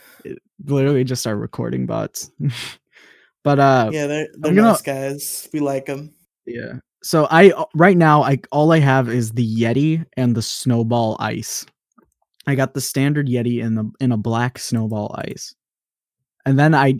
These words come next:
Speaker 1: I have none of their, which, that's their only U S B mics, which I'm s-, very surprised. The rest of their mics are all X L R.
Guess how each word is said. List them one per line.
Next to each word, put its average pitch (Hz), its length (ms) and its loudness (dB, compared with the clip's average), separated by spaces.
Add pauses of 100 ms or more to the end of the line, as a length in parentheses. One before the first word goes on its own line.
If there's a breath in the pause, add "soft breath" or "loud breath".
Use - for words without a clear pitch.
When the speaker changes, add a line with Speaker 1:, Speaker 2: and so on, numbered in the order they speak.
Speaker 1:
I 139 60 4
have 147 220 4
none 127 240 4
of 123 100 2
their, 117 340 -2 (120)
which, 151 220 0
that's 156 320 2
their 277 160 6
only 156 260 6
U 123 220 4
S 127 140 -2
B 120 140 0
mics, 104 280 -2
which - 140 -8
I'm 127 100 0
s-, - 120 -6
very 117 220 -2
surprised. - 540 -8 (880)
The 123 60 -2
rest 147 240 2
of 151 80 2
their 139 120 4
mics 117 240 0
are 92 100 -4
all 85 200 -8
X - 220 -12
L - 200 -10
R. - 220 -10